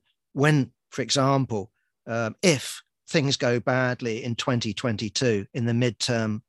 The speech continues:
elections and they lose control of the, of the House of Representatives and they lose control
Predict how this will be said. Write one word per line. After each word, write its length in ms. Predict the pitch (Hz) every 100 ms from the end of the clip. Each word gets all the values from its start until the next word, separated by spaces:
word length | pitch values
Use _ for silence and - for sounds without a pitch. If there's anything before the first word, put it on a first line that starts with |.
| -
elections 600 | 127 123 - - 107 98
and 100 | 123
they 120 | 127
lose 560 | 127 143 160 156 135 -
control 680 | 117 120 - 135 113 101 - _ _ _ -
of 140 | 131 110
the, 120 | 110 - - -
of 160 | 123
the 80 | 120
House 320 | 120 135 120
of 120 | 117 123
Representatives 1000 | - - 147 160 131 - 143 120 - - _ _ -
and 140 | 143
they 140 | 143 135
lose 400 | 135 151 139 -
control 640 | 120 123 - 117 110 107